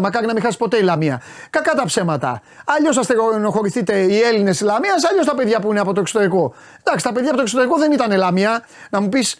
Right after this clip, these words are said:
και εσείς από τα γενοφάσκια σας δεν ήταν, δεν ήσασταν Λαμία, αλλά εσείς θα βγείτε να πιείτε έναν καφέ στην πλατεία. Οι άλλοι το πολύ πολύ θα πάρουν ένα αεροπλάνο μια μέρα και θα φύγουνε.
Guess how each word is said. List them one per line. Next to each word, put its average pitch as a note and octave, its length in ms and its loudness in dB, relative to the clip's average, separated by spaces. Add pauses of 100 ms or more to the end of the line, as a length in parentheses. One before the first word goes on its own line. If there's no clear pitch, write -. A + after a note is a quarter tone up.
(260)
και G#3 80 0
εσείς A#3 200 0
από A#3+ 80 2
τα A#3 60 2
γενοφάσκια G3 460 0
σας F#3 140 -2
δεν F#3 140 0
ήταν, F3+ 500 0
δεν G3+ 140 2
ήσασταν F#3 260 -2
Λαμία, B3+ 460 0 (220)
αλλά C#4 180 2
εσείς C4 160 2
θα A#3+ 120 2
βγείτε F#3 320 2
να F#3+ 120 0
πιείτε F#3 200 -2
έναν F#3 120 0
καφέ E3+ 180 0
στην E3 240 0
πλατεία. D#3 440 0 (300)
Οι A3+ 140 2 (100)
άλλοι D4+ 100 2
το B3+ 100 0
πολύ C4 200 2
πολύ B3 220 2
θα C4+ 140 2
πάρουν B3 240 0
ένα A#3 120 0
αεροπλάνο G#3+ 380 0
μια G3 160 0
μέρα C4+ 180 0
και A3+ 60 -6
θα B3 120 -2
φύγουνε. D#3 380 -2